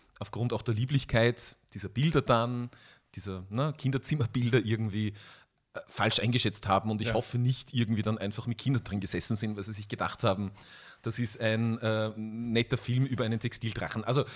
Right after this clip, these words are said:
Speaker 1: ein bisschen auseinandersetzen, glaub ich, muss man sich dann schon auch damit,
Speaker 2: Mhm.
Speaker 1: ähm, sozusagen, worum es in einem Film geht, insbesondere wenn man, ähm, womöglich selber Probleme hat mit gewissen Inhalten, ja.
Speaker 2: Ähm,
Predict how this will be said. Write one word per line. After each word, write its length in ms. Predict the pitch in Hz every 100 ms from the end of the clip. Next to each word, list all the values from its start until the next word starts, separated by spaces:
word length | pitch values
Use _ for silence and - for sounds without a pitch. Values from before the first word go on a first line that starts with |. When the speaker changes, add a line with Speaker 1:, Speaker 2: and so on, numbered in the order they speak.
| - -
Speaker 1:
ein 100 | 131
bisschen 320 | - 156 151
auseinandersetzen, 880 | 147 120 117 107 120 107 - 117 107 - - -
glaub 140 | 117
ich, 120 | 120
muss 200 | 123 120
man 100 | 120
sich 180 | 110 113
dann 160 | 117 107
schon 440 | 104 - 101 120
auch 240 | 104 101 -
damit, 600 | 104 98 101 - - -
Speaker 2:
Mhm. 200 | 127 131 151 _ - - -
Speaker 1:
ähm, 380 | - 82 95 -
sozusagen, 460 | - 101 - 90 95
worum 160 | 90 98
es 80 | 98
in 100 | 90
einem 180 | 90 85
Film 200 | 95 92
geht, 200 | 135 -
insbesondere 580 | 143 110 110 104 101 87
wenn 100 | 92
man, 220 | 92 87 - - - - - - - -
ähm, 640 | 95 90 87 87 85 98 104
womöglich 540 | 104 107 95 101 104 -
selber 560 | 82 92 101 101 82 - _
Probleme 420 | - 110 92 87 80
hat 180 | -
mit 140 | 98 85
gewissen 320 | 80 69 80
Inhalten, 400 | 78 - - 73
ja. 120 | 65 - _ _ _ _ _ _ _ - - - _ _ _ _
Speaker 2:
Ähm, 340 | 156 156 156